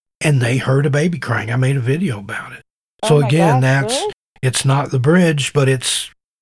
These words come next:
Speaker 1: somebody killed an infant and buried it in the basement.
Speaker 2: Some
Speaker 1: It's, uh,
Speaker 2: form of the story. Yeah,
Speaker 1: yeah,
Speaker 2: sure.
Speaker 1: it's just, but he told that for the absolute truth. He was there. He heard the baby cry. Most of the guys ran off, but him and one or two others stayed behind and looked the house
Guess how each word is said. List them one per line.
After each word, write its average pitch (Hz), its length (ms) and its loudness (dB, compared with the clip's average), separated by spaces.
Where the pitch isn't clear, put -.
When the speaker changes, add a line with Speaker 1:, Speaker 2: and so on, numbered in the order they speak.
Speaker 1:
somebody 123 300 -2
killed 135 260 2
an 135 120 2
infant 147 400 0
and 127 260 0
buried 127 240 2
it 127 100 0
in 139 100 0
the 135 60 -2
basement. 135 500 -2
Speaker 2:
Some 208 180 2
Speaker 1:
It's, 202 80 -10
uh, - 20 -16
Speaker 2:
form 202 320 2
of 196 160 -4
the 202 80 -8
story. 208 540 -4
Yeah, 190 160 -2
Speaker 1:
yeah, - 180 2
Speaker 2:
sure. 123 160 -6
Speaker 1:
it's - 80 -4
just, 95 340 -2
but 135 220 0
he 170 120 0
told 160 280 4
that 156 180 2
for - 80 -10
the 123 80 0
absolute 139 500 -2
truth. 156 280 0
He 143 140 0
was 127 200 0
there. 147 300 2
He 139 160 2
heard 147 260 2
the 127 80 -2
baby 131 300 0
cry. 139 400 0
Most 147 360 0
of 131 80 -6
the 135 40 -2
guys 131 280 0
ran 131 180 2
off, 135 220 0
but 120 100 -4
him 135 220 0
and 120 200 -2
one 135 180 0
or 120 60 -2
two 131 220 0
others 131 240 -2
stayed 135 320 -2
behind 127 340 -2
and 117 140 -4
looked 127 300 -4
the 143 80 0
house 127 400 -2